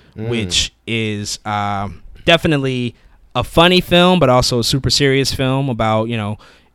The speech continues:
Speaker 2: interracial romance and what that means. Wesley Snipes is the star of that movie. Uh, Stevie Wonder did, you know, um, he's featured a lot in the, in the movie, and that's how I kinda remember it the most.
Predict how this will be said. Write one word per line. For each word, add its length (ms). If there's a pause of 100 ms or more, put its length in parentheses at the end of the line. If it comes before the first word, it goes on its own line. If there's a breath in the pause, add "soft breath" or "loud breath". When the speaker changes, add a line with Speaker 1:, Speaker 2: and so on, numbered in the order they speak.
Speaker 2:
interracial 480
romance 560
and 100
what 140
that 160
means. 460
Wesley 320
Snipes 400
is 120
the 60
star 280
of 80
that 120
movie. 500 (280 soft breath)
Uh, 520 (240)
Stevie 300
Wonder 260
did, 360
you 60
know, 360
um, 440
he's 140
featured 280
a 20
lot 180
in 80
the, 180
in 120
the 60
movie, 200
and 80
that's 140
how 160
I 60
kinda 200
remember 360
it 80
the 80
most. 400